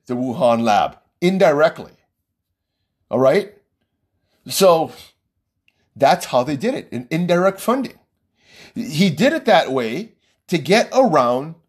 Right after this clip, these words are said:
<laughs> to get around all of the walls, to hop over the walls, to do this. So in the end, Doctor Fauci and this other company called, I believe it's called Echo Labs,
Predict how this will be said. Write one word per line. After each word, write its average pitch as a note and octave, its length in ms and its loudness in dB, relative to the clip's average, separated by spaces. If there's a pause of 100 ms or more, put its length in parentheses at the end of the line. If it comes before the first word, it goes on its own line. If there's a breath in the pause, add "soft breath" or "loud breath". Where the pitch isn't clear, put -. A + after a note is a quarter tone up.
(460)
<laughs> - 420 -20
to D#3 380 -4
get A3+ 220 2
around F3+ 360 2 (460 soft breath)
all F3+ 280 0
of G3 60 -2
the G#3+ 60 -6
walls, A3+ 500 0 (260)
to A3+ 80 -4
hop G3+ 220 0
over G#3+ 160 2
the G#3+ 100 -2
walls, B3 400 0 (200)
to F3+ 100 -2
do C#4 220 2
this. - 360 -8 (640)
So G#3+ 440 2 (920 soft breath)
in C#4 200 -2
the C4 200 2
end, E3 360 2 (680)
Doctor C4 360 -2
Fauci F#3+ 880 -2 (1000)
and F#3+ 220 4
this F#3 140 -4
other A#3+ 200 2
company G3+ 320 -2
called, C3 320 0
I C3+ 60 4
believe G3+ 220 -2
it's G3 100 -6
called F3+ 240 -2
Echo F3 280 0
Labs, G#2+ 480 -2